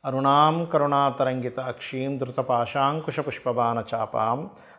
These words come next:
అనిమాదిభిరావృతాం మయూకైః అహమిత్యేవ విభావయే భవానీం. శ్రీమాత్రే నమః.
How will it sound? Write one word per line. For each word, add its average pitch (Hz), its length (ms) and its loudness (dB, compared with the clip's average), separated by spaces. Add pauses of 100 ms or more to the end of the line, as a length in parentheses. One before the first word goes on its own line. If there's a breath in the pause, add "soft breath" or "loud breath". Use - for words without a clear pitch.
(160 loud breath)
అనిమాదిభిరావృతాం 135 1400 8
మయూకైః 131 920 2 (160)
అహమిత్యేవ 123 760 4
విభావయే 113 880 4
భవానీం. 110 680 -6
శ్రీమాత్రే 55 760 -10
నమః. - 260 -16